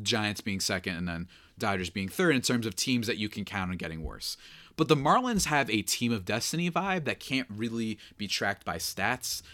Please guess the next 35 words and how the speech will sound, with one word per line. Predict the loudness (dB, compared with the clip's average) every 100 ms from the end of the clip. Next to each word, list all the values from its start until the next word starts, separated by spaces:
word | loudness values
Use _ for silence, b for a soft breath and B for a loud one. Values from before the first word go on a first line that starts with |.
| B
with | -8 -6
Arraez | 0 4 4 4 2
being | 0 0
so | 2 2 2
good, | 2 2 2 0 -6
with | -6 -6
the |
fact | -2 -2 -2
that | -4
they've | -4
been | -2 -2
so | -2 0
good | -2
despite | -2 -4 -4 -4
their | -4 -4
Cy | -2 -2
Young | 0 -4 -6
pitcher | -6 -6 -4
being | -2 -2 -2
poor. | -4 -2 -2 -4 B B
They | -2
have | -2 -4
clutch | -6 -6 -2
hitting. | 0 0 0
Jorge | -2 -2 -2
Soler | -2 -2 0 2 2
has | 2 0
bounced | 0 0 0 -2
back | -2 -2
in |
a | -2
big | -2 0
way | 0
for | 0 -4
them. | -4